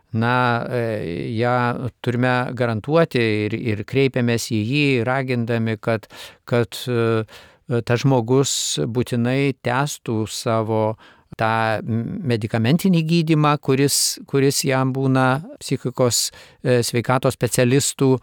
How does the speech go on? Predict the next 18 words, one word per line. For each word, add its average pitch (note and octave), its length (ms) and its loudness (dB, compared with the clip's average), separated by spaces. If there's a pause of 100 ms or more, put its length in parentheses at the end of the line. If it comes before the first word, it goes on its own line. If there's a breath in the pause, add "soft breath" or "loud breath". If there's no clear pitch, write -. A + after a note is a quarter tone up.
(200 loud breath)
paskirtas. D3+ 880 2
Ir B2 480 2 (460 soft breath)
tuomet A#2+ 340 4 (140)
mes, A#2+ 520 -2
e, A#2+ 320 -4 (300)
labai B2+ 720 2 (300)
blaiviai, C3+ 680 4
realistiškai C3 640 2
jam B2 220 2
paaiškiname, A#2+ 800 2
kad, A#2+ 280 -2 (340 loud breath)
kad A#2 180 -4 (160)
ši - 320 -2
programa A#2+ 1040 0
anaiptol B2+ 760 -2 (380 loud breath)
negali, B2 720 2
nepajėgs, A#2+ 960 0
e, A#2+ 240 0